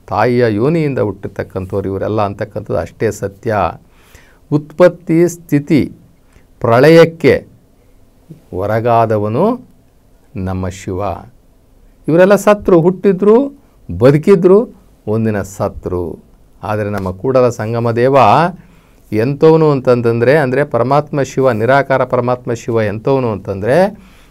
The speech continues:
ಉತ್ಪತ್ತಿ, ಸ್ಥಿತಿ, ಪ್ರಳಯಕ್ಕೆ ಹೊರಗಾದವನು.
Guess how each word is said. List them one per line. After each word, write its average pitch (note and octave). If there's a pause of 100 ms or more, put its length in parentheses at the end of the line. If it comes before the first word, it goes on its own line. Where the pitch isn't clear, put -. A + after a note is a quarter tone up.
(200)
ಉತ್ಪತ್ತಿ, C#3
ಸ್ಥಿತಿ, D3 (180)
ಪ್ರಳಯಕ್ಕೆ E3
ಹೊರಗಾದವನು. D#3